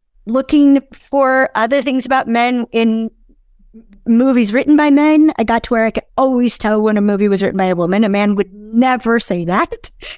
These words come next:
And I'd wait to get to the credits and find out, "Oh, yeah." And, and sports, you know, watching in all kinds of sports, what's going on. And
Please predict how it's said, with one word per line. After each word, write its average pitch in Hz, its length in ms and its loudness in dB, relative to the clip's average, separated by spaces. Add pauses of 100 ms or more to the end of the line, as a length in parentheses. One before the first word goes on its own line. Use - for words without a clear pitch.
(120)
And 294 200 0
I'd 233 140 -2
wait 220 240 -2
to 214 100 -8
get 196 180 -2
to - 80 -6
the 220 100 -4
credits 185 480 -4
and 196 120 0
find 202 260 2
out, 190 300 -4 (380)
"Oh, 160 160 -2
yeah." 240 340 0 (500)
And, 269 480 2 (440)
and 247 320 0
sports, - 800 -4 (220)
you 262 100 0
know, 262 140 0
watching 254 500 0
in 233 240 2
all 247 220 2
kinds 262 280 0
of 220 80 -2
sports, - 540 -6
what's - 180 -6
going 294 340 2
on. 294 480 2 (100)
And 214 680 -2